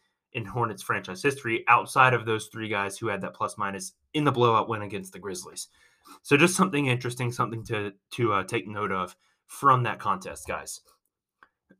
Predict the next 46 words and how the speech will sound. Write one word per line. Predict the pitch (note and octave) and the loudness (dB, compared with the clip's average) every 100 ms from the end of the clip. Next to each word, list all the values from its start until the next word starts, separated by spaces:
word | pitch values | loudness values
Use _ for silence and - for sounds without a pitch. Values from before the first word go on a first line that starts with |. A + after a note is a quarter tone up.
| _ - | _ 2
And | |
that | D3 G3+ | 4 4
segues | - F3+ E3+ D#3 | 4 6 6 4
into | D#3 D3+ | -2 -4
Friday | B2+ - C3 D#3 D3+ | -8 -4 -2 0 0
night, | C3+ B2+ B2 G#2 | 0 -2 -4 -6
a, | A#2 A#2 A#2 | -6 -4 -6
a | A2+ | -6
marquee | A2 C3 D3+ - C#3+ | 0 0 -2 -8 -4
matchup, | B2+ B2 - B2+ A#2+ | -2 -2 -2 -2 -2
Lakers | G#2+ B2 C#3+ B2+ | -2 -2 -2 -2
in | C3 | -4
town. | B2+ A#2 G#2+ A2 G2 | -6 -4 -2 -4 -6
Look, | G#2 - | -8 -6
anytime | C3 D3 E3+ | -6 0 0
the | D3+ | 2
Lakers | A#2+ A#2 A#2 A2+ | 0 0 -2 -6
come, | - A2 | -6 -4
anytime | A#2 B2+ B2+ | -4 -2 0
LeBron's | B2+ A#2 G#2 F#2 F#2 | 0 2 2 0 -6
in | F#2 | -8
town, | F#2+ F#2+ | -4 -4
it's | F#2+ | -4
a, | G2 B2 | -8 -8
it's | A#2+ | -8
a | |
big | A2+ A#2+ | -4 -4
deal. | A2+ G#2 - - _ _ _ | -4 -8 -8 -16 _ _ _
And, | C3 A#2 A2+ A2 G2+ F#2+ - _ _ _ _ _ _ _ _ _ _ _ _ - | -4 -2 -2 -4 -8 -12 -18 _ _ _ _ _ _ _ _ _ _ _ _ 0
of | B2+ | 4
course, | C#3+ C#3 - | 8 8 8
then | D3 C#3 C3 | 0 2 6
right | C3 | 4
before | C3 B2+ B2+ | 4 0 0
the | A#2 | 0
game, | B2 A#2+ | -4 -4
we | A2 | -6
get | B2 | -6
the | A#2 | -6
news: | A2+ A2 G#2 | -8 -8 -4
no | A#2 | -2
Anthony | A#2+ A#2+ A2+ | -2 -4 -4
Davis, | A2 G#2+ G#2+ G#2 | 0 0 -2 -6
no | A2 | -2
LeBron | G2 F#2+ F2+ | -2 0 -2
James. | F2+ C#3 C#3 C3+ C3 | 0 0 0 -2 -6